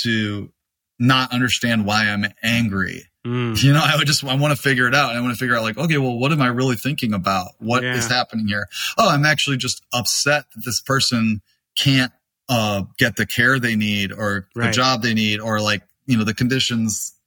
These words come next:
Speaker 1: are so bad, or, you know, and so it's like, that's,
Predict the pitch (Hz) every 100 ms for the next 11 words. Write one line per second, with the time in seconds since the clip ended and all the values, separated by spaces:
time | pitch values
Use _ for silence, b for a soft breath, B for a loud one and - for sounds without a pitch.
0 | _ - 110 104 95 _ - 135 117 127
1 | 127 113 107 104 98 b b b b -
2 | 160 156 147 135 139 127 - 113 104 -
3 | _ _ _ _ _ _ - 147 139 147
4 | - -